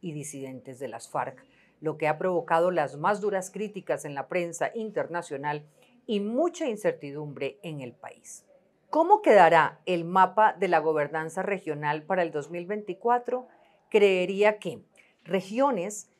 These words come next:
que se comportarán ejerciendo o eligiendo candidatos para conformar gobiernos de oposición a Gustavo Petro.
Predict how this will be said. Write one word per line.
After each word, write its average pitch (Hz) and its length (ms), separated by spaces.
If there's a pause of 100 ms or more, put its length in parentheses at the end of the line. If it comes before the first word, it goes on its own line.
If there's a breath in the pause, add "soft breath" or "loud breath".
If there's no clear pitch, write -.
(160)
que 190 100
se 208 160
comportarán 185 800
ejerciendo 233 920
o 196 140
eligiendo 214 640
candidatos 165 680
para 165 240
conformar 156 640
gobiernos 180 640
de 196 80
oposición 180 720
a 175 80
Gustavo 139 540
Petro. - 400